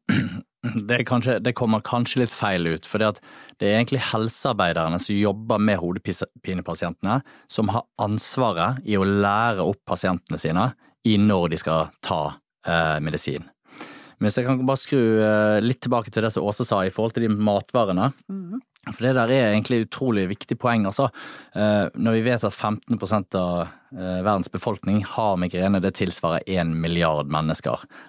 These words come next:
Speaker 1: Og vi lever i en veldig digital verden. Så hvis noen spiser sjokolade, drikker rødvin, tar et eple, plomme, et cetera, og får trigger og blogger om det,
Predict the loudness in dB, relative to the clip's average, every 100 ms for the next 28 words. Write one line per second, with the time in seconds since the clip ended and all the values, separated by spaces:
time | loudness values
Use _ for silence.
0 | -6 -2 0 2 2 2 2 0 0 0
1 | -2 -4 -6 -4 -2 -2 0 0 0 -4
2 | -8 _ -20 -20 -20 -8 -2 0 2 2
3 | 2 2 0 0 0 -2 -2 0 2 2
4 | 0 -2 -2 -2 2 2 2 0 0 -6
5 | -4 -2 0 -4 _ -2 -2 -2 -2 0
6 | -2 -2 -4 0 -2 0 -2 -2 -4 -4
7 | 0 -2 -2 -12 -20 -8 -2 0 0 0
8 | 2 4 4 2